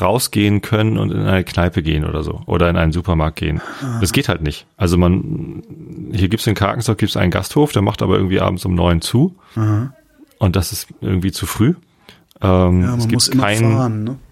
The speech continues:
Speaker 1: keine Einkaufsgelegenheit, man muss immer fahren.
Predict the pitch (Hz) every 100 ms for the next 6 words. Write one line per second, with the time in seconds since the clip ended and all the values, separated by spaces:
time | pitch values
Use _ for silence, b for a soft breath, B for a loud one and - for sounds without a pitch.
0 | - - 107 120 110 104 127 131 127 -
1 | 131 107 123 135 131 123 98 120 - -
2 | 78 78